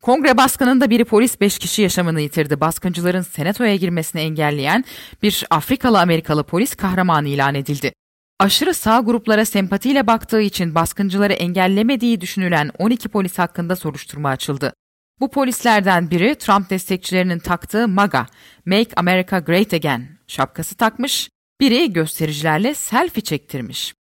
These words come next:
Göstericilerin profili tüm dünyanın dikkatini çekti. Üzerinde post, kafasında boynuzlarla,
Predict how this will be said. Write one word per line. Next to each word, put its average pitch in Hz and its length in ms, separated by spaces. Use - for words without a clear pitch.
Göstericilerin 330 720
profili 247 460
tüm 226 240
dünyanın 180 440
dikkatini 180 420
çekti. 165 340
Üzerinde 180 480
post, - 460
kafasında 180 580
boynuzlarla, 170 680